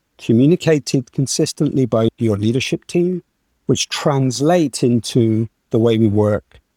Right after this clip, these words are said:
the way we behave, and the design we put into our organization, and indeed the capabilities we choose to build. All of these are influenced by culture. So for us, it's the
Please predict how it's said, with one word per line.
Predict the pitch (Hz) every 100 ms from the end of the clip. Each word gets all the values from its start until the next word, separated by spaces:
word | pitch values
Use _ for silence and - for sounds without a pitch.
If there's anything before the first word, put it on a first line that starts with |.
| _ _
the | 107
way | 110
we | 107
behave, | 101 98 104 104 98 92 - _ _ _ _
and | 131
the | 107
design | 101 107 110 110 104 101
we | 98
put | - 113 101
into | 98 - 107
our | 95
organization, | 90 98 92 101 101 92 95 - -
and | 143
indeed | 123 117 113 104
the | 117
capabilities | - 113 - 95 110 104 - 98 - - _ -
we | 104
choose | - - 120 107 98
to | -
build. | - 120 110 92 - - _ _ _ _ _ _ _ _
All | 170 180
of | 160
these | 123 117 110
are | 107 95 _ _ _
influenced | 131 113 120 98 -
by | 107 95
culture. | - 107 107 - 104 _
So | - 180 165
for | 156 - 170
us, | 202 156 180 - - - - _ _
it's | 143 131 -
the | 151